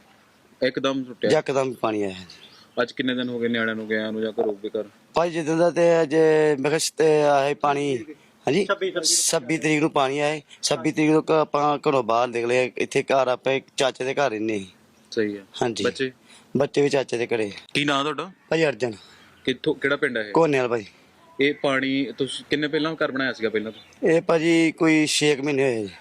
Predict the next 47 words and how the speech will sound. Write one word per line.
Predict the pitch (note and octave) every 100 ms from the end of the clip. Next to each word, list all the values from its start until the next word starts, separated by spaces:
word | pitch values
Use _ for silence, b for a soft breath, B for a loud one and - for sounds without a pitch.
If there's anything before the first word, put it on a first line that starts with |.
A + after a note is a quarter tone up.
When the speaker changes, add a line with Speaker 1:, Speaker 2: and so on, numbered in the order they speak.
| - -
Speaker 1:
ਛੇ | B2
ਕੁ | B2
ਮਹੀਨੇ | B2 A2+
ਹੋਏ | A2
ਸੀ। | G2+ C3+
Speaker 2:
ਹਾਂਜੀ। | B2+ G#2+ F#2+ - - _
Speaker 1:
ਤੇ, | B2+ C3 B2+ C3 A#2+
ਅ, | B2+
ਇੱਕ, | C3 - - -
ਇੱਕਦਮ | C#3+ C#3 D3+ F3
ਪਾਣੀ | E3 E3
ਆਇਆ | D#3
ਜੋ | D3+
ਤੁਸੀਂ | C#3+ D3
Speaker 2:
ਜਾ-, | D#3+
ਹਾਂਜੀ | D#3 D#3+ D3
ਭਾਈ, | D#3+
ਜਗ-, | C#3+ D3+ -
ਜਗਦਮ | C#3 C#3+ C#3
ਪਾਣੀ | A2+ G#2+ G2+
ਆ |
ਗਿਆ। | F#2 - A#2+
Speaker 1:
ਦੱਸੋਗੇ | - D3+ C#3 C3+ -
ਕਿੰਨ-, | B2 B2
ਕਿ-, | G#2+ A#2+ A#2+ A#2+ -
ਕਿੰਨੇ | A#2 A#2
ਕੁ | A2+
ਵਜੇ? | A2+ A2+ A2+ A2 _ - _ D3+
Speaker 2:
ਇਹ |
ਭਾਈ | D3+ F3
ਛੇ | - D#3+
ਵਜੇ | E3 E3
ਤੋਂ | D#3+
ਛੁੱਟੀ, | - - C#3 C#3
ਛੇ | - C#3
ਵਜੇ | C#3
ਪਾਣੀ | C#3 C3
ਆ | A#2+
ਗਿਆ | G#2+ G#2
ਸੀ। | - - A#2+
Speaker 1:
ਹੂੰ। | G2+ - B B -
Speaker 2:
ਛੇ | - C#3
ਵਜੇ | C#3+ C3+
ਬੰਨ | C3 C3
ਟੁੱਟ | B2+ B2+
ਗਿਆ | C#3
ਸੀ। | C#3